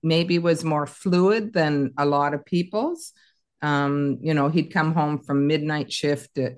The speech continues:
six in the morning and, and we'd go off and bowl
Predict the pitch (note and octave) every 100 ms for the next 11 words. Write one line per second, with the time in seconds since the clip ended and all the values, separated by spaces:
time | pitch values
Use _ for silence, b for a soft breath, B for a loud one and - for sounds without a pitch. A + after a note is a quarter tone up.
0 | _ - - E3+ - D#3+ C#3+ C#3 C#3+ D3
1 | C#3+ C#3 C3+ C3 C3 b b _ - C#3
2 | C3 C3+ C#3 C3+ C3+ C3+ C3+ C3+ C3+ C3
3 | B2+ B2+ - D3+ D3+ C#3+ C3 A#2+ A#2